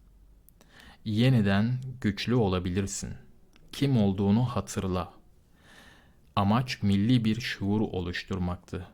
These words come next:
Tabii ki bu dönemde milli edebiyatta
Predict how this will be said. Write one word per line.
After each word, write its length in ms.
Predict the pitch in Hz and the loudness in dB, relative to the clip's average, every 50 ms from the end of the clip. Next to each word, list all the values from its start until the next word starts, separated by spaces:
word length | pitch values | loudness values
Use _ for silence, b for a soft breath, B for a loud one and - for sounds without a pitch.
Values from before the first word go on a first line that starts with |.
| _ - | _ -6
Tabii 380 | - 113 95 101 95 92 92 | -4 -4 -2 -2 -4 -6 -4
ki 260 | - - 104 120 127 127 - - - - | -4 -4 -4 -4 -4 -8 -12 -18 -8 -4
bu 120 | 110 104 | -4 -2
dönemde 540 | 104 95 87 87 85 90 90 92 101 110 127 - - - _ _ _ _ _ _ - | -2 -2 -2 -2 -4 -6 -4 -4 -4 -6 -6 -10 -14 -20 _ _ _ _ _ _ -2
milli 280 | 107 104 101 107 107 101 | 0 2 2 2 2 2
edebiyatta 760 | 90 90 90 92 92 92 90 - - - 104 107 113 - | 0 -2 -2 -2 -2 -4 -4 -6 -4 -4 -4 -4 -4 -8